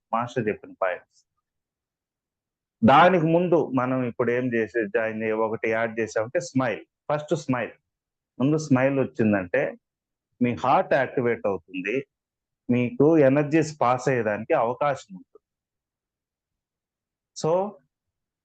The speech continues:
కాబట్టి ఈ మూడు పాయింట్లు మీరు ఎక్కువగా గమనించాలి. రిలాక్స్ మూడింటిని మనము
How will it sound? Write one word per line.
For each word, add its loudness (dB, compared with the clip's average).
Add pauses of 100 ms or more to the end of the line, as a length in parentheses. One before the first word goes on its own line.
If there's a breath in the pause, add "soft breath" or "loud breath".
(180)
కాబట్టి 4 (180)
ఈ 4
మూడు 4
పాయింట్లు 0
మీరు 0 (420)
ఎక్కువగా -2 (300)
గమనించాలి. 0 (260)
రిలాక్స్ 2
మూడింటిని 0
మనము -2